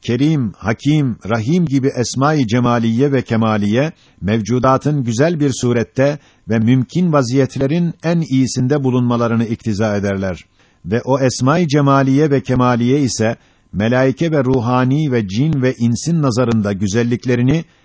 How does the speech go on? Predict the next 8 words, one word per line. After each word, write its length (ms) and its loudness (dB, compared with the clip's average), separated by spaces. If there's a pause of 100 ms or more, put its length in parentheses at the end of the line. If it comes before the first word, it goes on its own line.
(120)
mevcudatın 800 0
güzel 360 0
vaziyetleriyle 880 0 (320)
ve 260 0
hüsn-i 280 -2
edepleriyle 680 0
göstermek 580 -2
isterler. 520 -4